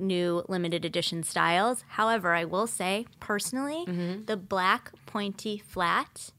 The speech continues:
Speaker 2: That's your go-to, friend.
Speaker 1: it's just a go-to. And as somebody who's just trying to minimize their wardrobe and be, like, you know, a, a chic minimalist
Speaker 2: Mm-hmm.
Speaker 1: that I, that I aspire to be,
Speaker 2: Mm-hmm.
Speaker 1: that black point just, like, makes it happen.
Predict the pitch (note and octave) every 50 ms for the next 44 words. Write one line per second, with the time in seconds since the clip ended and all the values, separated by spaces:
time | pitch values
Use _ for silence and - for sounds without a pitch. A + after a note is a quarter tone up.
0 | _ - - - - - A3 G#3 A#3 B3 A#3+ - G3+ F3 G3 A#3 E3+ F3+ F#3 C4
1 | C4 - D4+ D4 A3 - - A3+ A3 A3+ A#3 A#3 - - - B3+ A#3 G#3 F#3+ -
2 | G3+ G3 G3+ E3+ G3+ F#3 F3 - - A#3 A#3 A#3+ A#3 B3 B3+ B3 A3+ A3+ A#3 A3+
3 | G#3+ - - - G#3+ G3+ - - - G#3+ A3 G#3 G3+ F3+ F3 E3+ F3 F#3+ F#3+ G3+
4 | G3+ G#3 G3+ G3 G3+ G3+ F#3+ G3 G3 F3+ E3+ E3+ E3 E3 E3+ E3+ E3+ F#3 G3 G3
5 | G3 - - F3 E3 E3 G2+ - - F3+ F3 F3+ F3 E3+ E3 - - - - -
6 | - - - - - - - - - G3 F#3+ F3+ E3+ D#3 - - - F#3 D#3+ C#3
7 | - - - - F3 E3+ D#3 - - - - - - - - - - A#3 A3 -
8 | G3 G3+ G3 G3+ G3+ G#3 G#3 G#3 G#3+ A3+ A#3 A#3 - - F#3+ F#3 E3 F3 F3+ F3+
9 | F3 F3 A3+ G#3 G3+ F#3+ F#3+ F#3 - - - G3+ G3+ F#3+ F#3+ F#3 F#3 F3+ - -
10 | A#3+ G#3+ G3+ G3 G3 F#3 F#3+ F3 G3+ F#3+ F#3+ F#3+ G3+ B3 D4 F#3 E3 F3+ F3+ F3+
11 | F3+ F#3+ F#3+ G3+ - - G#3 A3 G#3+ A3+ B3 A#3+ - - - - G#3 G3 G3+ A#3
12 | C#4+ C#4+ - - - A3 - G#3 F#3 E3+ E3+ F#3 F#3 F#3 F3 - - E3+ - -
13 | F#3+ F3 F3 - - - - -